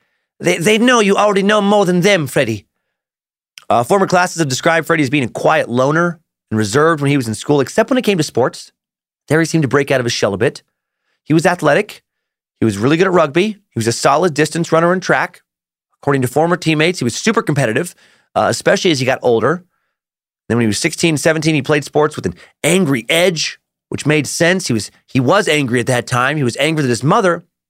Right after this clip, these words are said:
was now dying of lung cancer. On June twenty-first, nineteen sixty-three, when she was only forty-three years old, Vera succumbed to the disease that had been ravaging her body for months. And Freddie naturally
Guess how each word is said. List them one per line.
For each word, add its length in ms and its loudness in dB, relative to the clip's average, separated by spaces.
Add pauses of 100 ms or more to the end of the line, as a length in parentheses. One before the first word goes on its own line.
(160)
was 80 -4
now 160 0
dying 320 -2
of 80 -4
lung 240 0
cancer. 400 -10 (960)
On 180 0
June 220 2
twenty-first, 480 0
nineteen 440 0
sixty-three, 760 -2 (280)
when 100 -6
she 100 0
was 120 0
only 200 2
forty-three 500 0
years 220 0
old, 180 0
Vera 280 0
succumbed 480 -2
to 40 -14
the 80 -8
disease 480 0
that 80 0
had 80 -4
been 140 -6
ravaging 400 0
her 100 0
body 280 0
for 120 -8
months. 400 -6 (640)
And 160 0
Freddie 280 2
naturally 640 0